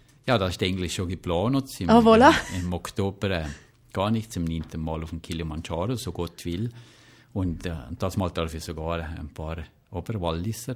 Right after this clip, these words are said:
Speaker 1: Leute begleiten. Und ich freue mich
Speaker 2: Ah, sehr
Speaker 1: wirklich
Speaker 2: schön.
Speaker 1: auch wieder wie das erste Mal auf den Kilimanjaro.
Speaker 2: <laughs> Achtmal Kilimanjaro. Und lustigerweise sind es auch achtmal Patrouille des Glaciers, die ihr mitgemacht habt.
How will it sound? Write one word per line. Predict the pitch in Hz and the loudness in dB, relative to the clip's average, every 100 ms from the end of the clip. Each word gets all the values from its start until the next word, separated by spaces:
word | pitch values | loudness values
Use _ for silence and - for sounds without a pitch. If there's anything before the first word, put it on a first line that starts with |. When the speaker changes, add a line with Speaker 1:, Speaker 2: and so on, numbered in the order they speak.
| - | -8
Speaker 1:
Leute | 120 117 117 - | -2 -2 -2 -6
begleiten. | 107 101 98 - 104 101 - _ _ _ _ _ _ - | -4 -2 -4 -6 -8 -10 -12 _ _ _ _ _ _ -12
Und | - | -8
ich | 82 | -8
freue | - 76 73 | -8 -8 -8
mich | 71 76 - - | -10 -14 -14 -8
Speaker 2:
Ah, | 165 | -8
sehr | - 135 | -6 -8
Speaker 1:
wirklich | 127 - 147 | -10 -8 -8
Speaker 2:
schön. | 80 | -6
Speaker 1:
auch | 76 78 76 78 | -6 -10 -12 -12
wieder | 76 80 78 - | -12 -14 -18 -14
wie | 76 76 76 - - | -12 -10 -12 -16 -14
das | - | -10
erste | 73 - 76 | -10 -8 -10
Mal | 71 | -10
auf | 76 - | -12 -10
den | 78 | -10
Kilimanjaro. | - - - 139 131 - - - - _ _ - - - - | -2 0 0 0 -2 -4 -6 -10 -20 _ _ -14 -12 -12 -14
Speaker 2:
<laughs> | - - - _ _ _ _ - | -16 -18 -20 _ _ _ _ 4
Achtmal | 214 214 - 233 | 4 4 4 2
Kilimanjaro. | 220 220 196 190 156 151 151 156 233 285 - - - _ - | 4 4 6 6 4 4 4 6 4 2 -6 -20 -20 _ 0
Und | 180 | 4
lustigerweise | 233 247 202 175 170 214 220 - - _ _ - | 6 6 4 4 4 4 4 0 -8 _ _ 0
sind | 208 190 | 4 8
es | 185 - | 8 8
auch | 190 | 6
achtmal | 196 214 190 | 4 2 2
Patrouille | 196 190 - 220 | 4 2 4 4
des | 170 | 6
Glaciers, | 160 160 139 - 254 | 6 4 4 4 4
die | 233 226 | 6 4
ihr | 220 | 4
mitgemacht | 240 - 233 226 - 214 | 4 2 2 2 4 4
habt. | 214 220 - | 6 4 0